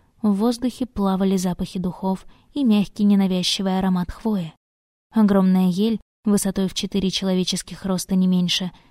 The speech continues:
застыла в центре зала. От её верхушки расходились тончайшие нити, протянутые под потолком с фресками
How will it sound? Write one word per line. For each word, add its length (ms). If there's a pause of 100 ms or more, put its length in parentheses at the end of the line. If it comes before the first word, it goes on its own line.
застыла 640
в 60
центре 380
зала. 360 (480)
От 160
её 200
верхушки 520
расходились 580
тончайшие 680
нити, 420 (240)
протянутые 640
под 200
потолком 600 (100)
с 180
фресками 600